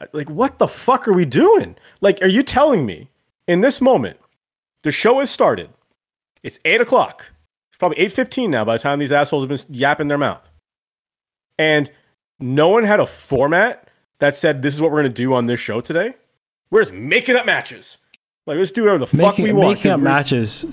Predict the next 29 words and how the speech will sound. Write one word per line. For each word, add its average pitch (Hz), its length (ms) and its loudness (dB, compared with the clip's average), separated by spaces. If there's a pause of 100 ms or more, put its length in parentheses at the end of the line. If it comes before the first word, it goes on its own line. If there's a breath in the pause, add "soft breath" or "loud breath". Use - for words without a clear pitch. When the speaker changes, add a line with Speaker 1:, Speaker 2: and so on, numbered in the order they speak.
(120)
Speaker 2:
drives 120 320 0
me 117 80 0
nuts. 104 280 -4
I 143 120 0
don't 190 140 0
mind 160 320 0
the 123 100 0
promo 107 340 -2
time. 95 240 -4
I 113 80 -2
think 131 160 -2
the 123 80 -2
promo 120 320 -2
time 104 220 -4
is 92 120 -4
fine. 113 540 -2 (600 loud breath)
Um, 110 540 -2 (1200)
I, 131 340 0
uh, 117 340 -4 (640)
I, 156 160 0 (260)
I, - 180 -2
I've 160 140 -2
never 175 300 0
really 165 200 0
been 139 180 0
a 131 60 -2
fan 127 380 0
of 110 180 -4
the, 110 400 -2